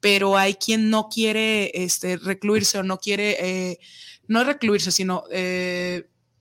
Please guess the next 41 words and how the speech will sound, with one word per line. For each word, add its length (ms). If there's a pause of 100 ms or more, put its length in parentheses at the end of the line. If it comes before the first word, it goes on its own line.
(120)
estar 720 (800)
porque 320
no 100
se 120
quieren 240
someter 420
a 40
las 160
reglas 280
de 80
ningún 340
otro 220
lugar. 380 (640)
Y 120
alguno 340
de, 440
algunos 380
de 120
ellos, 220
pues 180
sí, 240
este, 240
sí 140
consumen 500
drogas 600
y 80
sí 120
consumen 480
alcohol 320
en 100
la 100
vía 200
pública, 400 (280)
que 80
esto 180
tampoco 600
es 160
muy 160
permitido 640
por 140
la, 260